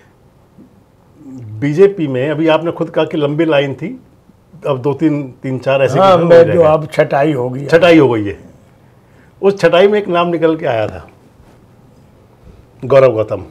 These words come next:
Speaker 2: हाँ, आया था, चर्चा कल परसों।
Speaker 1: चर-, चर्चा हवा, मैं तो उनको हवा हवाई बातें मानता हूँ वैसे तो,
Speaker 2: हाँ।
Speaker 1: पर, अ, मैं तो ये मानता हूँ जब टिकट घोषणा हो जाएगी तो वो कैंडिडेट होगा।
Speaker 2: हाँ, हाँ, बस वही है।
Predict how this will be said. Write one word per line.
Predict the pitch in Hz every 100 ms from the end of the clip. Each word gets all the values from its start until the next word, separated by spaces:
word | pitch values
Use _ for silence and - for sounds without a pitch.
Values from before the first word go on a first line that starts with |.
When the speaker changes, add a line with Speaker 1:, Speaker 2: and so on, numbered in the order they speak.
| _ _ _ -
Speaker 2:
हाँ, | 110 113
आया | 113 110
था, | 104 - - - -
चर्चा | 135 139 - 123
कल | 110 117
परसों। | 110 - 107 180
Speaker 1:
चर-, | 175 - -
चर्चा | 185 185 226
हवा, | 156 156 185
मैं | 165 139 160
तो | 196
उनको | 196
हवा | 156 117 143
हवाई | 147 151
बातें | 143 143
मानता | 127 110 107
हूँ | 123
वैसे | 107 101
तो, | 156 262 -
Speaker 2:
हाँ। | 113 117 107
Speaker 1:
पर, | 254 294 - - _ 175
अ, | 175 170 170
मैं | 170 220
तो |
ये | 254
मानता | 220 185 240
हूँ |
जब | 226 -
टिकट | 202 233
घोषणा | 175 131 175 220
हो | 180
जाएगी | 151 165 262
तो | 220
वो | 202
कैंडिडेट | 180 131 113 107
होगा। | 151
Speaker 2:
हाँ, | 143 143
हाँ, | 113 127
बस | 135 139 143
वही | 156 147
है। | 120 87